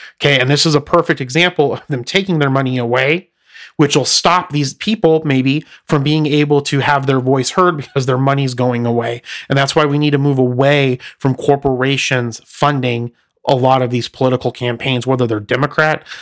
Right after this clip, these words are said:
Libertarian, Socialist, Republican, Green, um,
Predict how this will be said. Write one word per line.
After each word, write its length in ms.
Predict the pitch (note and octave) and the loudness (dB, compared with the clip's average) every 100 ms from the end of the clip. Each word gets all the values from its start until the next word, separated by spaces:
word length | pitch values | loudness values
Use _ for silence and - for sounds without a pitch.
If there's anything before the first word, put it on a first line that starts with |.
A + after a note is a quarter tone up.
| - _ | -20 _
Libertarian, 880 | - A2+ - - C#3 C#3 C#3+ C#3+ C3+ | -4 -4 -6 -2 2 2 2 0 -4
Socialist, 960 | - - B2 B2+ - C#3 C3+ - - _ _ - _ _ - | -6 -2 0 0 0 0 0 -2 -8 _ _ -20 _ _ -4
Republican, 880 | A#2+ - C3 C#3+ C3+ - C#3 C3+ B2+ - | -4 0 0 2 0 -2 -2 -2 -4 -8
Green, 600 | A#2 A#2+ C3+ C#3+ D3 D3 - - - - | -4 0 2 2 2 -2 -6 -16 -12 -4
um, 520 | A#2 A2+ G#2 G#2+ | -2 -2 -4 -8